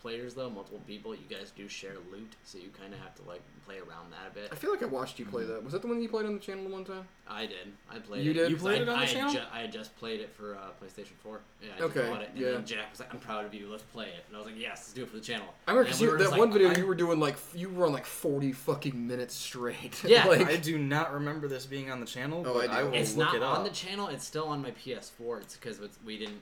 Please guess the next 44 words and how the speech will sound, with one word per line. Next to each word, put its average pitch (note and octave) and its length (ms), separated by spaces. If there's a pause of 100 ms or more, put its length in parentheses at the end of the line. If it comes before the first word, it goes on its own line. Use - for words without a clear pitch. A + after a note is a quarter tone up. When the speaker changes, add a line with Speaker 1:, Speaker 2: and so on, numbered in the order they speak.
(120)
Speaker 1:
I A2+ 80
didn't A2+ 180
transfer A2+ 380
it G2 60
over G2+ 160
to E2+ 200
you. C#2+ 100 (520)
Speaker 3:
My A#2+ 280
Speaker 2:
Ah. C#3 40
Speaker 3:
guy. C3+ 540 (580)
Speaker 1:
We, D#3 380
we D3+ 140
didn't D3 160
have B2+ 160
the G#2 60
time A2 420
to F#2+ 60
transfer F2+ 480
it, F2 120
I E2 60
think. - 180
Speaker 3:
I - 20
mean, D3+ 220
that's D#3 220
fair. G#2 340
I D#3 220
think G3+ 240
there's E3 180
some C#3+ 160
stuff - 420
on A2 280
the G2 60
flash G2+ 340
drive, A#2 320
actually, A#2 360
that A#2 120
I G2 80
have F#2+ 100
not G2+ 180
finished G#2 320
editing. A2+ 460 (500)
Speaker 1:
Yeah, B2 100
it's A#2+ 140
fair. A2+ 220